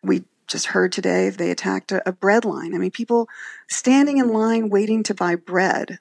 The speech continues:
and, uh, there were a number of fatalities. So I'm hoping that they're serious about negotiations,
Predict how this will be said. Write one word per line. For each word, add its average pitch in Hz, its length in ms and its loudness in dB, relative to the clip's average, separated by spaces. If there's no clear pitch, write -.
and, 180 560 2
uh, 185 320 -2
there 196 140 -4
were 180 120 0
a 175 40 2
number 180 340 4
of 180 120 -4
fatalities. - 840 -6
So 220 680 2
I'm 208 80 2
hoping 240 400 2
that 226 140 -4
they're 202 80 0
serious 208 400 0
about 240 180 0
negotiations, 262 880 -2